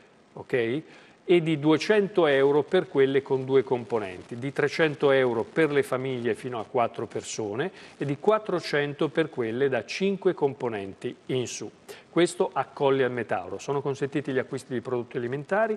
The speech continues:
di generi di prima necessità negli esercizi aderenti, il cui elenco è disponibile nel sito web del comune di Colli al Metauro.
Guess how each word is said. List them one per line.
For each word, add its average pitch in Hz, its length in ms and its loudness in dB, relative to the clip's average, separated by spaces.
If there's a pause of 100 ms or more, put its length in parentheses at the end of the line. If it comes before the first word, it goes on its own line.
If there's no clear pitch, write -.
(340)
di 117 120 -8
generi 120 300 -2
di 113 80 -2
prima 127 240 0
necessità 170 640 -2
negli 135 300 -2
esercizi 131 600 -2
aderenti, 151 500 0
il 143 80 -4
cui 165 240 0
elenco 120 460 -2
è 139 60 0
disponibile 120 580 -6
nel 156 140 -6
sito 143 280 -4
web 110 420 -4 (300)
del 165 220 0
comune 131 400 0
di 139 120 -4
Colli 110 320 -4
al 113 80 -2
Metauro. - 580 -10